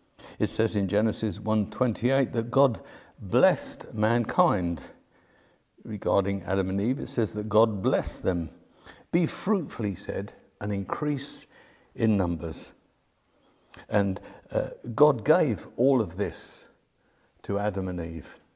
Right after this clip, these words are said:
After he created this wonderful planet, this plentiful planet, he said, "It's yours. I give it all to you." He was the wealthiest man,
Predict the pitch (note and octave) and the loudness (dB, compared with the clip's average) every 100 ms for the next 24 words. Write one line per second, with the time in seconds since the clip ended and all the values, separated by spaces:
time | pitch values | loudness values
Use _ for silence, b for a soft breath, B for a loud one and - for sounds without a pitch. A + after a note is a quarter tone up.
0 | _ _ B B B A#2 A#2 - G#2+ G#2 | _ _ B B B 4 4 0 0 0
1 | - - G3 F3 D#3+ B2+ G2+ F#2+ - F#2+ | -2 -4 -2 -2 -2 -4 -4 -6 -6 -4
2 | A2+ F3 E3+ B2+ A#2 G2+ - B2+ B2+ G#2+ | 0 0 -2 -4 -4 -4 -6 -6 -2 -2
3 | F#2+ - - _ b b b A2 - - | -4 -8 -20 _ b b b -8 -8 -8
4 | - D3 F3 - - D3+ C3 - A2+ G#2 | -6 -4 -4 -6 -2 0 0 -4 -8 -6
5 | F2 E2+ - b b b b b G#2+ - | -6 -8 -14 b b b b b -6 0
6 | A2 G#2 F#2 - F#2+ E2 D#2+ - - F#2 | 0 0 -6 -6 -4 -4 -8 -12 -6 -6
7 | F2+ A#2 A#2 - - B B B B B | -2 0 0 -2 -14 B B B B B
8 | - A2+ G#2 F#2+ - - _ _ - F#2+ | 4 6 6 2 -6 -20 _ _ -10 -6
9 | F2+ D#2 D2 - _ _ _ _ _ _ | -4 -4 -6 -16 _ _ _ _ _ _
10 | _ _ _ _ _ _ _ _ - G3+ | _ _ _ _ _ _ _ _ -8 -4
11 | C#3 - G#2+ B2+ B2 - G2 F2 F2+ D#2 | -4 -2 2 4 2 0 -6 -6 -8 -10
12 | C#2+ | -10